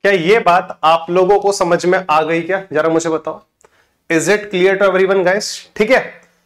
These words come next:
तो हम लोगों को ये तो याद रखना ही, मतलब ये सारी चीजें अपने को पता होनी चाहिए। speed of boat X, speed of steam Y, downstream speed X plus Y,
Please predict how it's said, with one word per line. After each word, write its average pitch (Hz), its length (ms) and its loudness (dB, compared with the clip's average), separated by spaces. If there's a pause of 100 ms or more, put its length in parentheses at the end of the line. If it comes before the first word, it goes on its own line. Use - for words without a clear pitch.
(160)
तो 254 360 2 (300)
हम 262 180 2
लोगों 262 280 4
को 269 160 -2
ये 208 200 2
तो 240 160 0
याद 262 240 2
रखना 247 200 0
ही, 220 80 2
मतलब 175 260 0
ये 277 80 0
सारी 240 280 0
चीजें 254 220 -2
अपने 254 280 0
को 262 120 2
पता 240 260 0
होनी 226 180 2
चाहिए। 127 340 -6
speed 202 300 0
of 214 260 2
boat 214 200 4
X, 190 360 -12
speed 190 280 0
of 190 160 0
steam 180 380 -2
Y, 117 80 0 (520)
downstream 208 720 0
speed 220 300 0
X 151 240 -6
plus 185 220 0
Y, 190 160 0